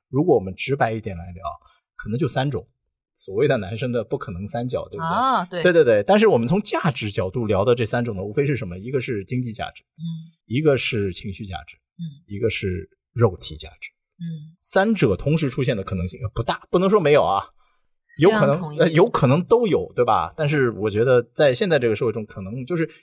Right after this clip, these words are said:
Speaker 1: 有一些会缺憾一点嘛。你要想，如果但凡有两者能够达成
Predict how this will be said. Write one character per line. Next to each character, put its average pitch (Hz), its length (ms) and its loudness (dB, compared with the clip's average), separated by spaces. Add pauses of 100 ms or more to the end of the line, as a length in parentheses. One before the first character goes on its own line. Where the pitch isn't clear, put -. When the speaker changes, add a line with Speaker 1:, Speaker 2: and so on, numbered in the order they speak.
Speaker 1:
有 101 120 -2
一 - 20 0
些 156 120 4
会 147 200 0
缺 151 220 -2
憾 139 180 0
一 101 40 -8
点 90 160 -12
嘛。 - 80 -16 (440)
你 127 120 -2
要 123 120 4
想， 85 300 -2 (180)
如 139 260 -4
果 107 200 2
但 - 240 2
凡 107 260 -4
有 95 380 -6 (220)
两 110 320 -2
者 90 280 -2 (120)
能 107 100 -10
够 123 80 2
达 92 160 -2
成 - 180 -14